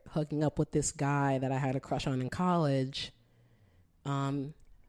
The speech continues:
the guy that had my first wiener that was ever in my mouth. Um, I talked about him a little bit in the first episode. And we,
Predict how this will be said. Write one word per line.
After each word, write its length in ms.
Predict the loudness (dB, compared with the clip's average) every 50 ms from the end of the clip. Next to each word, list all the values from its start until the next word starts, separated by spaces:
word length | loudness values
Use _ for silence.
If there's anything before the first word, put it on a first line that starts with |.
| -20 -20 -16 -10
the 160 | -8 -8 -4
guy 240 | -2 0 0 0 0
that 140 | 0 0 -2
had 260 | -2 -2 -4 -2 -2
my 160 | -2 -2 -2
first 320 | 0 0 0 0 0 0
wiener 320 | 0 0 2 2 2 0 0
that 160 | -2 -2 -4
was 100 | -2 0
ever 220 | 0 0 0 0
in 120 | -2 -2 -2
my 100 | -2 -2
mouth. 440 | -4 -4 -4 -4 -6 -6 -8 -10 -14 -20 -20 -20 -20 -20 -20 -20 -20 _ -10
Um, 360 | -8 -6 -4 -4 -4 -4 -4 -6
I 80 | -6
talked 280 | -4 -4 -4 -4 -6 -6
about 200 | -8 -8 -6 -4
him 140 | -2 0 0
a 60 | 2
little 220 | 2 0 0 0 0
bit 340 | 0 2 0 0 -2 -4 -4
in 140 | -2 0 0
the 60 | 0
first 360 | 0 2 2 2 2 0 0
episode. 680 | -4 -2 -2 -4 -4 0 0 0 2 2 0 0 -2 -4 _ -20 -20 -20 -20 -20 -20 -20 -20 -20 -20 _ _ _ _ _ 0
And 540 | 2 4 4 6 6 6 4 4 2 -2 -4 -8 -18 -20 -20 -20 -20 _ _ -20 -20 _ _ _ _ -2
we, 520 | 2 4 4 6 6 6 4 4 2 0